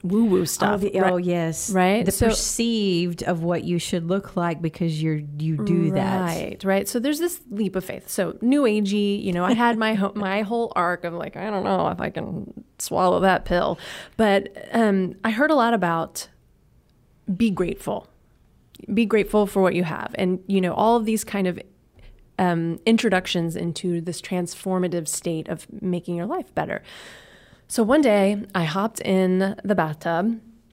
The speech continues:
Speaker 1: which has always been a very meditative place for me without even labeling it that. It was just a place for me to come home to myself and let the world melt away.
Speaker 2: Well,
Speaker 1: Um,
Speaker 2: water is, in general, it's a
Speaker 1: yeah.
Speaker 2: great place, you know, for almost anyone to kinda get away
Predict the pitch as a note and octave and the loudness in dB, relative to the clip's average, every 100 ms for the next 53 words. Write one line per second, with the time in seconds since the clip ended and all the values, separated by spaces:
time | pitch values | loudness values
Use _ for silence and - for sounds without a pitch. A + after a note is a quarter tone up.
0 | _ - - G#3+ A3+ G#3+ A3+ G#3 F3+ E3+ | _ -10 0 2 4 4 4 4 2 2
1 | E3+ - _ - F#3 E3+ F3+ F3+ F3 D#3+ | -2 -6 _ -6 -4 0 2 2 0 -2
2 | E3 - D#3+ - E3 E3 - E3 - - | -6 -4 -6 -2 -2 -2 -4 -6 -6 -2
3 | F3+ F3 F3 F3+ F3+ E3 F3 E3+ D#3+ E3 | 0 2 2 2 2 2 -2 -2 -2 -2
4 | F3 G3 - - - - - - - F3+ | 0 0 -2 -8 -8 -8 -8 -8 -8 -6
5 | F3+ F3 - F3 F3 F#3+ E3+ E3 D#3+ - | -4 -6 -4 -4 -4 -4 -4 -4 -8 -6
6 | G#3 G3 F#3 F3+ F3 F3 F3+ E3+ F3 E3+ | -2 0 0 0 -2 -4 -4 -4 -2 -2
7 | E3 E3+ E3+ E3 D#3 G3+ E3+ F3+ F3+ D#3+ | -4 -4 -6 -8 -10 -10 -4 -4 -4 -4
8 | D#3 D#3+ - - F3 E3 - - - _ | -6 -6 -10 -4 -4 -4 -6 -8 -12 _
9 | - - - - C4 - D#4 G4 - G#3 | -20 -20 -20 -4 0 2 2 0 -2 0
10 | A#3 F#3+ E3+ E3+ D#3 F#3 E3 D3 D#3 E3+ | 0 0 0 0 0 0 0 -2 -2 -4
11 | D#3 D3+ D#3+ D#3+ F#3+ G#3 F#3+ - - F3 | -4 -6 -6 -4 -2 -4 -4 -8 -6 -4
12 | F3 E3 E3+ - E3 E3 D3+ - D#3 D#3 | -2 -4 -6 -8 -4 -4 -4 -6 -4 -4
13 | - F#3 F#3 - G3+ F#3+ D#3 E3+ D#3+ D3+ | -4 -4 -4 -2 -2 0 -2 -4 -4 -2
14 | E3 D#3+ D#3 D#3+ D#3+ D#3 | -2 -2 -2 -2 -2 -4